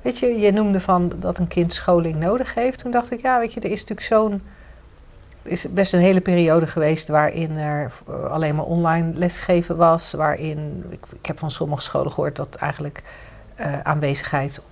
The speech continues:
bij Zoom-sessies en zo, eh, allemaal niet goed bij te houden was of niet goed bijgehouden werd. Dus ik dacht, nou, dat is eigenlijk grappig, want als papa en mama,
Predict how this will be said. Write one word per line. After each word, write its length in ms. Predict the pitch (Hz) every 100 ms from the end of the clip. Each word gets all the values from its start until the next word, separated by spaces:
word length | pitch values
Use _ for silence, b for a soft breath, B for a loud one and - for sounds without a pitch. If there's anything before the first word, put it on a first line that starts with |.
| -
bij 300 | 147 139 160 - -
Zoom-sessies 680 | - 160 151 147 135 160 139
en 120 | 135
zo, 180 | 143 135
eh, 200 | 143 143
allemaal 240 | - 151 147
niet 260 | 160 160
goed 260 | - 170 156
bij 220 | 151 147
te 120 | 135
houden 300 | 143 143 143
was 220 | 139 135 156
of 100 | 160
niet 180 | 160 -
goed 200 | 165 147
bijgehouden 640 | 143 143 151 147 147 147
werd. 360 | 143 139 - - B B B B B
Dus 100 | -
ik 100 | 233
dacht, 160 | 208 175
nou, 140 | 170
dat 80 | 165
is 160 | - -
eigenlijk 340 | 175 - -
grappig, 340 | - 285 302 -
want 180 | 185 185
als 180 | 180
papa 260 | - - -
en 100 | 165
mama, 420 | 185 247 175 139